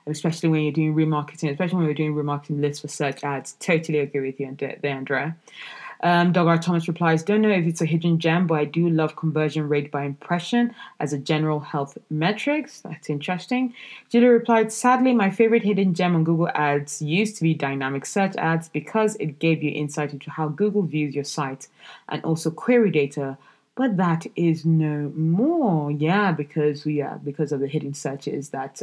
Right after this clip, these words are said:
uh, Google doesn't give data on anymore. Ah, bad Google. Um, Kirk gives us second part to his, um, answer to question one, saying, "And they keep adding more things in and visually updating the U I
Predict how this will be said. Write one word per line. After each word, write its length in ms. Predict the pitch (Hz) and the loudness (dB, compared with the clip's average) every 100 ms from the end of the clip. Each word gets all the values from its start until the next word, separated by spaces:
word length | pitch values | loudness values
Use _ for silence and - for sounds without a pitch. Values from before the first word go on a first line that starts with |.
| - | -10
uh, 100 | 139 | -8
Google 280 | 143 143 147 | -6 -4 -4
doesn't 220 | 139 143 | -4 -4
give 160 | 139 | -6
data 280 | 143 139 139 | -4 -4 -6
on 280 | 135 143 143 - - - - | -10 -8 -10 -14 -20 -18 -6
anymore. 540 | 151 151 170 143 131 - | -2 0 2 0 -2 0
Ah, 300 | 202 214 - | 4 4 0
bad 220 | - 147 143 | -2 -2 -2
Google. 300 | 127 143 - _ _ _ _ _ _ _ - 175 | -4 -6 -10 _ _ _ _ _ _ _ -4 2
Um, 180 | 170 | 2
Kirk 200 | 170 208 | 4 2
gives 180 | 196 180 | 2 2
us 160 | 175 165 | 2 2
second 320 | 185 170 170 | 0 2 0
part 220 | 175 170 | 2 0
to 100 | 170 | 2
his, 200 | 160 151 - - | 0 0 -8 -4
um, 220 | 165 160 - | 0 0 0
answer 220 | 165 165 | -2 -2
to 40 | |
question 380 | - 165 165 156 | -4 -4 -2 0
one, 220 | 165 190 | 2 2
saying, 260 | 190 180 165 | 0 0 0
"And 220 | 165 160 | 2 2
they 100 | 165 | 2
keep 320 | 160 - 220 - | 0 -2 -4 -2
adding 260 | 165 160 160 | -2 0 0
more 160 | 156 | 0
things 320 | 143 170 170 165 | -2 0 0 0
in 220 | 156 156 | -2 -2
and 140 | 147 | -2
visually 320 | 147 175 190 - | -2 -2 -2 -2
updating 420 | - 156 143 147 | -2 -2 -2 -4
the 60 | |
U 220 | 143 143 143 | -4 -2 -2
I 180 | 139 | -4